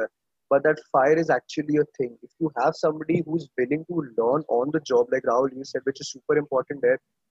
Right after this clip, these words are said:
and somebody who's willing to shift out of the comfort zone, that's a super important thing। जब, personally, if I, or somebody I know has to take an interview, सीवी देख लिया, कहाँ कहाँ काम कर रहा है, ask him questions about what he or she did,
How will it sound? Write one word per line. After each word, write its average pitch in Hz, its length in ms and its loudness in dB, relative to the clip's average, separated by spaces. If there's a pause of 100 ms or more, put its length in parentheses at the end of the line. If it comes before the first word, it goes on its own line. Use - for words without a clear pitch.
and 135 120 -4
somebody 143 260 0
who's 165 180 0
willing 147 220 0
to 175 60 -6
shift - 340 -2
out 156 120 4
of 160 80 4
the 165 80 -2
comfort 143 420 -2
zone, 165 200 -4
that's 135 220 0
a 165 40 -18
super 143 420 0
important 120 480 -4
thing। - 220 -14 (320)
जब, 160 160 6 (440)
personally, 165 320 0
if 165 160 -2
I, 139 180 6
or 151 220 4
somebody 147 360 0
I 135 280 0
know 143 240 0
has 131 120 0
to - 140 -20
take 143 120 -4
an 160 100 0
interview, 123 460 -4 (380)
सीवी 143 360 -8
देख 147 280 0
लिया, 190 100 2
कहाँ 139 280 -2
कहाँ 165 160 2
काम 131 260 -4
कर 139 140 0
रहा 143 120 2
है, 190 100 -2 (460)
ask - 180 -8
him 190 120 -4
questions 165 400 -2
about 180 280 -2 (120)
what 139 260 2 (120)
he 139 120 -8
or 160 80 2
she 160 240 -2 (100)
did, 147 160 2